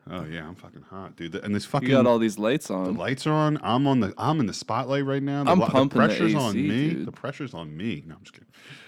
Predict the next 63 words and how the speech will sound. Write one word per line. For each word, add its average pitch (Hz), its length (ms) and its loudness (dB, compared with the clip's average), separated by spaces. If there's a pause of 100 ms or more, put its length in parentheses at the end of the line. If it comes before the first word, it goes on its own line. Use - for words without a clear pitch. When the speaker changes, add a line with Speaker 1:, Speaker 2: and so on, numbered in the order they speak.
(220)
Speaker 1:
Um, 117 440 0 (160)
I 117 100 0
will 127 220 0
s-, 170 160 -6
and 113 180 -4
that 139 140 -2
camera, 123 360 -4
dude, 80 200 -14
that 87 100 -12
fucking 113 320 -8
camera 101 260 -6
keeps - 220 -12
turning 90 200 -8
off. - 140 -12
If 85 140 -14
it 139 60 -12
shuts - 220 -8
off 135 80 4
Speaker 2:
It's 151 120 0
on. 104 120 4
Speaker 1:
again. 113 180 0 (200)
Speaker 2:
It's 127 140 -2
still 160 220 0
Speaker 1:
It's 120 120 0
Speaker 2:
on. 190 100 4
Speaker 1:
on 190 100 0
now, 190 220 2
yeah. 127 400 0 (140)
I 101 80 -8
get 117 120 -6
to - 60 -20
keep 120 200 -6
looking 98 300 -4
at 76 160 -6
it. - 100 -10
I'm 104 200 -4
gonna 92 100 -4
keep 98 180 -8
making 104 240 -6
eye 101 120 -6
contact 76 400 -10
with 78 100 -8
you, 80 100 -8
you 80 100 -6
motherfucker. 78 540 -12 (300)
Um, 117 300 2 (180)
I 110 60 -4
have 113 60 0
another, 110 440 0
uh, 87 160 -6
hypothetical 82 500 -10
for 76 180 -12
you, 76 240 -10
and 82 80 -16
this 82 120 -12
is 82 60 -12
also 82 200 -10
based 73 260 -14
on 78 80 -8
another 73 140 -10
post 78 300 -12
I - 40 -10
saw - 140 -16